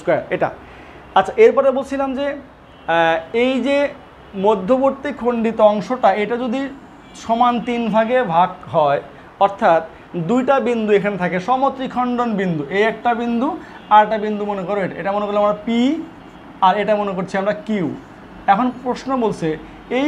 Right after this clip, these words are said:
মূল বিন্দু আর এই সমত্রিখণ্ডন বিন্দু দুটি যোগ করলে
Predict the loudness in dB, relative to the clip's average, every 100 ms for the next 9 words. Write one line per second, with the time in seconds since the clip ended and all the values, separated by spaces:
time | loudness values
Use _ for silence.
0 | 2 2 2 0 0 -2 0 0 2 4
1 | 4 4 0 -2 -4 -4 -4 -6 -8 -6
2 | -2 -2 -2 -2 -2 -2 -2 -2 0 0
3 | 0 0 -2 0 0